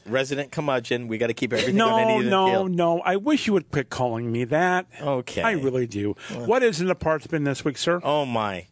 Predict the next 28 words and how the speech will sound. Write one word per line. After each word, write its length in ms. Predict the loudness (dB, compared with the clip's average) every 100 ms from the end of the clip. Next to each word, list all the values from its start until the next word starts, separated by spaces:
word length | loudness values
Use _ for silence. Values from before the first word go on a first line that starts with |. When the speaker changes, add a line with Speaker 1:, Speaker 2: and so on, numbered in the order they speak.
| _
Speaker 1:
Here's 380 | 0 2 2 0
what's 200 | -2 0
going 300 | 0 0 0
on. 340 | 0 -2 -8 _ _ _ _ 0
Um, 280 | 0 0 -8 -4
we're 100 | -2
taking 320 | 0 0 2
a 40 | 2
look 300 | 4 2 0
at, 320 | 2 2 2 -4 _ _ _
um, 280 | 0 0 -2 -12 _ -2
a 400 | 2 2 0 -4 _ _ _ _
civil 600 | -2 2 4 4 2 -2 _ _ _ -2
engineer 640 | -2 0 0 2 2 0 -2 _ _ _ _ _ _ _ -4
who's 200 | -2 0
leading, 420 | 2 2 2 -2 -6 _
um, 280 | 0 0 0
some 300 | 0 0 0
senior 500 | 0 0 2 2 2
graduate 540 | 0 2 2 2 0 0
engineers 680 | 0 0 -2 0 0 -2 -6 -20 _
at 100 | -2
solving 380 | 0 2 0 -2
a 40 | -2
couple 380 | -2 -2 -2 -2
of 100 | -4
transportation 800 | -2 -2 -2 -4 0 0 0 -4
projects 640 | -2 -4 -4 -8 -8 -8